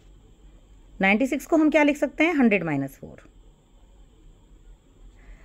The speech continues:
अब यहाँ पर हम ध्यान से देखेंगे तो यहाँ पर हम कौन सी आइडेंटिटी बना रहे हैं, a plus b into a minus b। तो ये क्या होता है, ए स्क्वायर माइनस बी स्क्वायर होता है,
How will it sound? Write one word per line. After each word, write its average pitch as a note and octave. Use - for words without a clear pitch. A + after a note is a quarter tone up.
अब E4
यहाँ E4+
पर E4+
हम F4
ध्यान G3+
से B3
देखेंगे C#4
तो B3
यहाँ A3
पर B3
हम C4+
कौन B3
सी C4
आइडेंटिटी B3+
बना C4+
रहे C4+
हैं, D#4
a A3
plus A#3+
b C4
into A3+
a G#3+
minus C#3
b। -
तो G3
ये G#3
क्या B3
होता B3
है, C#4
ए A3+
स्क्वायर B3
माइनस B3
बी A3+
स्क्वायर D#3+
होता C3
है, -